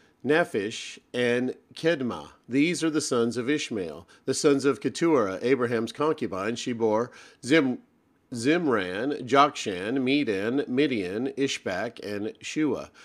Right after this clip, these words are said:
The sons of Jokshan, Sheba and Dedan. The sons of Midian, Ephah, Epher,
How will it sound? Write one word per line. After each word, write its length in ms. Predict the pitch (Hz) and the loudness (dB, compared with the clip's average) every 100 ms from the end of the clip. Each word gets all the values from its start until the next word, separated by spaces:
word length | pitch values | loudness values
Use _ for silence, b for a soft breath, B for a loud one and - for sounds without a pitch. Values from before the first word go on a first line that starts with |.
| B B | B B
The 60 | 135 | 0
sons 280 | 156 147 123 | 6 6 4
of 120 | 120 | 0
Jokshan, 800 | 123 160 170 - 104 95 127 143 - | 4 4 2 -4 -4 -4 -4 -4 -6
Sheba 340 | - 131 120 | -2 -2 0
and 200 | 110 104 | 0 0
Dedan. 440 | 135 127 95 110 | 0 0 -2 -2
The 80 | 147 | -2
sons 320 | 127 127 120 | -2 -2 -2
of 140 | 110 104 | -2 -2
Midian, 500 | 127 117 101 117 135 B B B B | -2 0 0 -2 -6 B B B B
Ephah, 460 | 143 143 117 117 127 - 127 B - _ _ _ _ - | 0 0 0 0 -2 -10 -20 B -20 _ _ _ _ -6
Epher, 640 | 143 147 - 98 113 139 | -4 -4 -2 -2 -2 -4